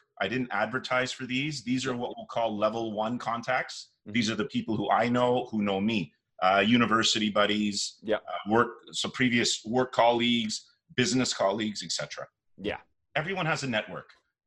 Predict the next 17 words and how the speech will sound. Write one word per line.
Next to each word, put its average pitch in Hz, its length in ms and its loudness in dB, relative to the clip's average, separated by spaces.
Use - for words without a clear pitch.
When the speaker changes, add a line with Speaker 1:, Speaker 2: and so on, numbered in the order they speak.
Speaker 1:
And 117 500 -2
even 151 220 -2
if 143 140 -6
you 139 100 -6
don't 147 200 -4
have 143 160 -4
a 139 40 -8
network 139 460 -6
of 110 80 -10
successful 123 500 -8
people, 156 400 -10
you 123 160 -6
can 117 200 -8
join 110 280 -6
networks 82 420 -4
of 73 100 -8
successful - 500 -6